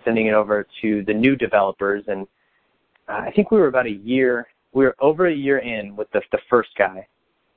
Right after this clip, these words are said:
and he was just biffing it. Like, I couldn't get him to do it. And he's, he's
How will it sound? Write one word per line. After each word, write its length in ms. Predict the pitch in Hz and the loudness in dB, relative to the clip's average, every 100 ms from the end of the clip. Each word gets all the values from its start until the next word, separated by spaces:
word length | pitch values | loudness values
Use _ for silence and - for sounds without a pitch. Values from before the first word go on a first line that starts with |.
| _ _ - | _ _ -2
and 480 | 110 104 104 104 101 _ - _ _ _ _ _ | 2 2 2 -2 -6 _ -20 _ _ _ _ _
he 240 | - - 135 | -8 0 2
was 140 | 127 | 2
just 200 | 107 - | -4 0
biffing 280 | 127 175 101 | 0 2 -2
it. 140 | 95 | -6
Like, 140 | - 98 | -2 -2
I 80 | 95 | -2
couldn't 380 | - 139 131 | 0 -2 0
get 120 | 120 120 | 0 0
him 120 | 117 | 0
to 80 | 101 | -2
do 200 | 127 139 | 0 0
it. 160 | - _ _ - | -2 _ _ -8
And 520 | 107 107 104 101 - _ _ _ _ _ | -2 0 0 -2 -10 _ _ _ _ _
he's, 240 | - 117 110 - | -10 -6 -6 -4
he's 220 | 117 | -4